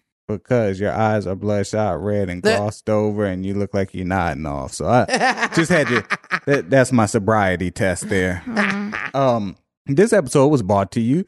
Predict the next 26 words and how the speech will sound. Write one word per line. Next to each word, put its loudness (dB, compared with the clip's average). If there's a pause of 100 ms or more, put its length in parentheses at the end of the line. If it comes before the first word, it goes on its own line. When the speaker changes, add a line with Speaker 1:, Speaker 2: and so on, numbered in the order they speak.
(300)
Speaker 1:
by 0 (240)
the 0
homie 4
A 6
J 4
over 4
at 6
What 4
We 6
Gon' 6
Do. 2
Speaker 2:
What -4
We -10
Gon' -10
Speaker 1:
Uh, 2
Speaker 2:
Do. 0
Speaker 1:
shout 2
to 4
him. 4
His 0
podcast 2
is 0
live 4
Speaker 2:
Whoop, 6
Speaker 1:
again. 6
Speaker 2:
whoop. -4